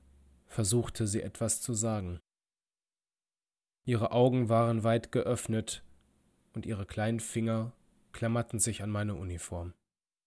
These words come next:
Aber es ging zu schnell. Ihr Blick ging ins Leere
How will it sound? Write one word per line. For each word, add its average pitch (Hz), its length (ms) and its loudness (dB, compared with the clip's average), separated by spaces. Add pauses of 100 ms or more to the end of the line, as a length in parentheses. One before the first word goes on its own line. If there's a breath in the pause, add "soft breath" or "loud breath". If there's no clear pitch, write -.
(920)
Aber 98 220 -4
es - 140 0
ging 101 220 -4
zu - 180 -4
schnell. 104 360 -4 (1500)
Ihr 101 140 -2
Blick 135 480 2 (280)
ging 120 180 2
ins 117 240 2
Leere 113 480 2